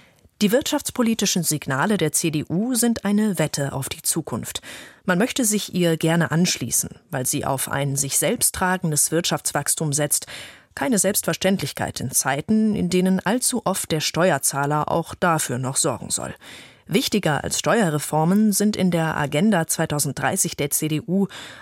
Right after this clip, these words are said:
eine Befreiung des Strompreises von staatlichen Belastungen und eine Umkehr der Verbotskultur. Warum sollen Verbrennermotoren verboten werden,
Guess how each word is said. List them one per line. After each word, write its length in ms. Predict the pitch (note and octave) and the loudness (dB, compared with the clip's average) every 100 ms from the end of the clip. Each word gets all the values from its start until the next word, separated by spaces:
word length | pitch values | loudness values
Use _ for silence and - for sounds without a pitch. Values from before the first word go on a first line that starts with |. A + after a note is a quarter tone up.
| - | -10
eine 160 | - | -4
Befreiung 500 | F#2+ - - D#3+ B3 | -4 -2 0 2 4
des 120 | F#3+ | 2
Strompreises 760 | - - D3+ G3+ F#3 F3+ F3 - | -2 -2 0 2 2 2 0 0
von 140 | C#3+ | -2
staatlichen 560 | - C#3+ D3 E3 - C#3 | -2 -2 -2 -2 -4 -4
Belastungen 680 | C3+ C3+ - G3+ G#3 A#3+ | -4 -2 0 0 0 0
und 260 | C4 A3+ - | -2 -4 -2
eine 220 | G#3 A3 | 0 0
Umkehr 480 | - A#3 G3+ - C#3+ | 4 4 4 2 0
der 120 | C#3 | 0
Verbotskultur. 840 | - E3 E3+ F3+ - B2+ - A2+ - - - - - _ | 0 2 4 2 2 -4 -4 -6 -6 -12 -18 -18 -20 _
Warum 380 | D#3+ D3 C#3+ C#3+ | -2 0 0 0
sollen 260 | D3 C#3 C#3 | 0 0 0
Verbrennermotoren 1000 | C3+ - D#3+ G#3 D#3+ D#3 - F3 E3 D3 | -2 0 2 4 4 2 2 2 2 0
verboten 480 | D3 D#3 A3+ F#3 | 0 0 2 2
werden, 340 | D#3+ E3 E3+ | 2 2 4